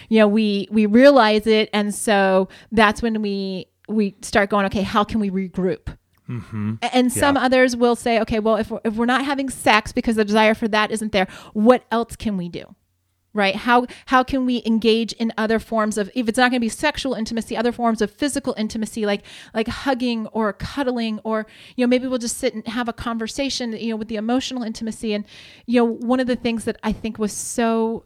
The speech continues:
Speaker 1: significant was that, you know, for so many of you, and, and this is where Tony and I were too, that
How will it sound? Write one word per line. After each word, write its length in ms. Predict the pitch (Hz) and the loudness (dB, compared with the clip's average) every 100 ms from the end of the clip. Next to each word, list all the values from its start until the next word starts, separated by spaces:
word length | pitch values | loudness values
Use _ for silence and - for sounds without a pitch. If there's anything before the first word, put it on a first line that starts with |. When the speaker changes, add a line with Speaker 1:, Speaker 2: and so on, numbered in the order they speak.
| _ | _
Speaker 1:
significant 800 | - 220 202 208 196 208 208 202 _ - - | -10 -8 -4 -4 -4 -6 -8 -10 _ -20 -8
was 340 | 208 214 202 208 | 0 0 0 0
that, 340 | 202 196 190 _ - | 2 2 -2 _ -8
you 180 | 208 214 | 0 0
know, 120 | 208 | 0
for 160 | - | -4
so 180 | - 240 | 0 2
many 340 | 220 214 220 214 | 4 2 2 0
of 120 | 208 | 0
you, 180 | 196 190 | 0 0
and, 80 | |
and 140 | 185 208 | 0 -2
this 120 | 196 | -2
is 140 | 220 | -2
where 160 | 208 196 | 0 -2
Tony 300 | - 214 208 | -2 -2 -2
and 100 | 202 | -4
I 140 | 190 | -4
were 180 | 196 196 | -4 -4
too, 400 | 190 - 285 247 _ _ _ _ _ _ _ _ _ _ 175 | -6 -4 -2 -2 _ _ _ _ _ _ _ _ _ _ -2
that 300 | 220 208 | 0 -2